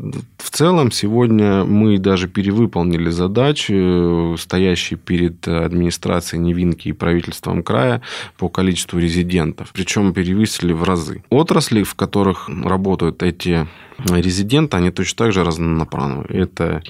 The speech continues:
химическая промышленность, то есть, и я уже сказал, это и пищевая промышленность, то есть это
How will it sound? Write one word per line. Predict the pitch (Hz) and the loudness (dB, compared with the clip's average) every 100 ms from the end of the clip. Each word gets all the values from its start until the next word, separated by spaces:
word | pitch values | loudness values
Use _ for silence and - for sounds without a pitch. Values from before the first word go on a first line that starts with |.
| - | -20
химическая | - 82 98 143 - - 107 | -10 -2 0 0 -2 -4 -4
промышленность, | 85 98 98 98 95 - 73 - | -2 0 2 2 0 -4 -6 -6
то | - | -6
есть, | 87 - - | -6 -6 -10
и | 90 90 82 78 76 | -8 -4 -4 -4 -2
я | 82 | -2
уже | 80 78 | -2 -4
сказал, | - 80 78 - | -6 -4 -2 -4
это | - | -6
и | 76 | -8
пищевая | - - 127 143 | -6 -4 -2 0
промышленность, | 120 - 98 98 - - - | 0 0 0 0 -2 -6 -6
то | |
есть | 87 - | -8 -6
это | 85 - 90 | -8 -2 -2